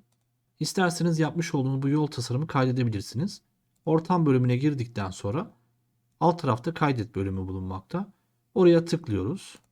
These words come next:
Alt tarafta dosya ismimizi yazıyoruz. Daha sonra kaydet diyoruz. Kaydetmiş olduğumuz bu ortamı aynı zamanda açabiliyoruz. Bunun için ortam bölümünden ortama giriyoruz. Ben daha önce çizgi izleyen ortamı diye bir tane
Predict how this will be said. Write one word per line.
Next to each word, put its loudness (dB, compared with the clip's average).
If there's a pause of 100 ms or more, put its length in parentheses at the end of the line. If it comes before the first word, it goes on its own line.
(480)
Alt 2
tarafta 0
dosya 2
ismimizi 0
yazıyoruz. -8 (340)
Daha 0
sonra -4
kaydet 0
diyoruz. -8 (520)
Kaydetmiş -2
olduğumuz 4
bu 4
ortamı 0
aynı 0
zamanda 0
açabiliyoruz. -2
Bunun 0
için -4
ortam -4
bölümünden -4
ortama -2
giriyoruz. -6 (160)
Ben 2
daha 4
önce 2
çizgi 0
izleyen 2
ortamı 0
diye 2
bir -2
tane -2